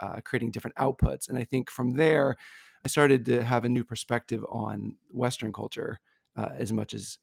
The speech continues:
uh, Japanese culture. So it's, uh, you know, taking myself outside of the U S, I think it really did help me, uh, analyze the United States and Western culture more.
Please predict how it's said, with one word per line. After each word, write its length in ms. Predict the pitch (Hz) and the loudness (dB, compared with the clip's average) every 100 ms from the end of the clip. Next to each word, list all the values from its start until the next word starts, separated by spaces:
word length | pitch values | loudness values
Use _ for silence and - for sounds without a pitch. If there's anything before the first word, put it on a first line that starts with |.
| _ _ 110 | _ _ -8
uh, 320 | 101 104 110 | -6 -6 -6
Japanese 420 | 117 110 165 202 | -4 0 2 2
culture. 380 | 135 131 127 117 | 2 0 0 0
So 180 | 143 135 | 4 4
it's, 140 | 135 156 | 4 -2
uh, 40 | |
you 120 | 151 | 0
know, 80 | 131 | 0
taking 260 | - 151 147 | 2 2 2
myself 260 | 127 131 - | 2 0 0
outside 380 | 131 - 120 117 | -2 0 0 0
of 120 | 107 | -4
the 80 | 123 | -4
U 140 | 113 | -2
S, 200 | 113 - | -4 -6
I 40 | |
think 220 | - 113 - | -8 -8 -6
it 40 | |
really 220 | 120 117 | -6 -6
did 180 | 113 - | -8 -8
help 280 | 104 135 - | -4 -6 -4
me, 300 | - 120 113 _ _ _ | -6 -6 -8 _ _ _
uh, 220 | 107 104 - - | -8 -6 -8 -2
analyze 460 | 120 113 110 117 | 0 0 -2 -4
the 80 | 113 | -4
United 260 | 113 - 123 | -6 -8 -10
States 400 | - 135 - - - | -8 -8 -8 -10 -10
and 300 | - - - - | -10 -8 -10 -8
Western 280 | 104 - - | -6 -6 -10
culture 260 | - - | -10 -10
more. 260 | - - | -8 -8